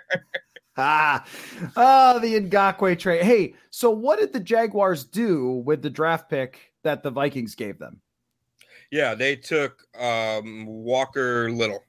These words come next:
Speaker 1: Oh, okay. So if
Speaker 2: Yeah,
Speaker 1: Walker
Speaker 2: wait,
Speaker 1: Little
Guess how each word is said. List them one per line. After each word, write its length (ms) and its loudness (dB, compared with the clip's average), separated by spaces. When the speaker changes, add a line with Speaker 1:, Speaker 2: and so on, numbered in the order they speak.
Speaker 1:
Oh, 280 2
okay. 340 -2
So 160 4
if 80 4
Speaker 2:
Yeah, 100 4
Speaker 1:
Walker 180 4
Speaker 2:
wait, 160 4
Speaker 1:
Little 420 2